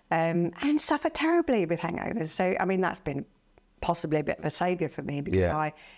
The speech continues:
Speaker 1: you know, I can't drink two days in a row, for
Speaker 2: Yeah.
Speaker 1: example, 'cause
Speaker 2: Yeah.
Speaker 1: I'm laid up, you know, for the second, for the second.
Speaker 2: So grateful for that, Pat. Yeah. Yeah.
Speaker 1: Yeah. So I, it, so I've never been somebody that sits at home and drinks. You know, I've never,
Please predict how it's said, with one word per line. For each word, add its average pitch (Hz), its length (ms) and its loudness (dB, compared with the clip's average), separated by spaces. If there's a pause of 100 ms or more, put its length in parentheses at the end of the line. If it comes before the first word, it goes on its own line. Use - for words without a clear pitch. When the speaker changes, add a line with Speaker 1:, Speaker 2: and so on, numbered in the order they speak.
(140)
Speaker 1:
you 180 80 2
know, 147 160 0
I 156 100 0
can't 160 300 -2
drink 160 240 -2
two 160 180 0
days 147 300 -2
in 139 80 0
a 139 80 -2
row, 165 240 0
for - 120 -10
Speaker 2:
Yeah. 165 40 -2
Speaker 1:
example, 143 360 -4
'cause - 120 -6
Speaker 2:
Yeah. 143 60 0
Speaker 1:
I'm 151 120 -2
laid 156 320 2
up, - 320 -2
you 160 120 -4
know, 139 160 -4
for - 100 -4
the 160 120 -2
second, 147 600 -4
for 160 140 -6
the 156 80 -4
second. 139 340 -4
Speaker 2:
So 113 160 2
grateful 95 460 0
for 95 140 0
that, 80 320 0 (100)
Pat. 76 360 -4
Yeah. 76 360 0 (920)
Yeah. 180 100 -2 (360)
Speaker 1:
Yeah. 240 180 4
So 202 220 2
I, 208 240 2
it, - 280 0
so 202 320 0
I've 196 100 0
never 226 260 2
been 190 300 2
somebody 175 400 0
that 170 220 0
sits - 220 -4
at - 80 -2
home 226 240 2
and 220 100 2
drinks. 226 640 -2
You 175 120 2
know, 170 180 0
I've 160 200 -2
never, 156 420 0